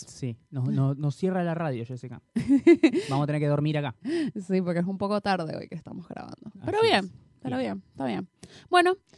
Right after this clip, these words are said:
Speaker 2: eh, les presento acá a Mariano Patruco.
Speaker 1: Así es.
Speaker 2: Colega, no solamente podcasteril,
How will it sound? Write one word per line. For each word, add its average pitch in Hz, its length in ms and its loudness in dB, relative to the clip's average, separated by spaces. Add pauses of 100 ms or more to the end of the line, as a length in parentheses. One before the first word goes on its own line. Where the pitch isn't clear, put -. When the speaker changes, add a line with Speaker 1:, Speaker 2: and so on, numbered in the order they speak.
(200)
Speaker 2:
eh, 269 480 -2
les 302 100 0
presento 359 420 -4
acá 359 420 6
a - 20 6
Mariano 262 580 6
Patruco. 254 800 4
Speaker 1:
Así 120 260 -4
es. - 380 -8 (360)
Speaker 2:
Colega, 247 840 2 (380)
no 226 100 -4
solamente 262 440 0
podcasteril, 202 1000 -4